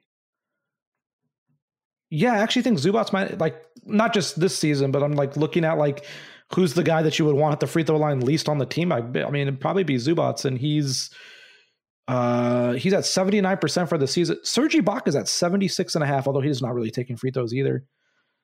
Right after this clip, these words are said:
So, I mean, it's just one of those things. Um, yeah, right now, damn, I'm actually looking at the numbers. Paul George, ninety-two percent, Kawhi, eighty-five and a half, Batum, almost ninety,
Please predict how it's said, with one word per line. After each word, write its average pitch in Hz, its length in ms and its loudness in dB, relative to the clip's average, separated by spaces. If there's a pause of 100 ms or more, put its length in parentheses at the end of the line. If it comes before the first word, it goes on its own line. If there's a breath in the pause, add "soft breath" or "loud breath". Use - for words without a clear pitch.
(140)
So, 139 360 0
I 175 100 2
mean, 214 300 4
it's 208 160 0
just 220 180 0
one 180 120 2
of 175 60 2
those 147 200 2
things. 156 500 0
Um, 147 640 0 (840 loud breath)
yeah, 180 120 2
right 254 240 2
now, 262 240 4
damn, 208 260 2
I'm 180 120 2
actually 226 220 0
looking 208 120 2
at 170 40 0
the 180 60 2
numbers. 151 420 0 (400 loud breath)
Paul 247 200 2
George, 202 320 2
ninety-two 196 320 2
percent, 190 340 0
Kawhi, 185 300 2
eighty-five 185 420 2
and 160 80 0
a 147 40 2
half, 160 280 0
Batum, 202 340 2
almost 165 380 0
ninety, 165 540 2